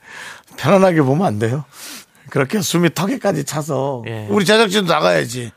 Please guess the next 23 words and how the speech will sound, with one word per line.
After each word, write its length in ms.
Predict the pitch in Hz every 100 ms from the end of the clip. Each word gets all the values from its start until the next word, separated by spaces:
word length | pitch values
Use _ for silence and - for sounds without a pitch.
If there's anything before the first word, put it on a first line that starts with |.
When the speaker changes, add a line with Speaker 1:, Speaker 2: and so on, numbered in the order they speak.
| -
Speaker 2:
아니. 420 | 139 175 151 98
Speaker 1:
조 100 | 143
피디부터. 920 | 139 165 165 139 - 147 143 135 127 123
Speaker 2:
아니, 220 | 131 160
못 160 | 139 156
갈 160 | 233
거란 260 | - 220 220
거 60 | 160
Speaker 1:
그 60 |
Speaker 2:
알아요. 320 | 120 165 160 139
못 40 | 147
갈 0 | 143
Speaker 1:
작가들 180 | 135 131
Speaker 2:
거란 60 | 190
거 40 |
Speaker 1:
세 60 | 190
명. 40 | 160
Speaker 2:
아는데 580 | 123 127 120 170 175 131
그냥 180 | 170 165
그랬으면 340 | 160 185 269
좋겠다. 640 | 143 - 208 - 151 120 131
라는 320 | 113 113 120
그냥 300 | - 123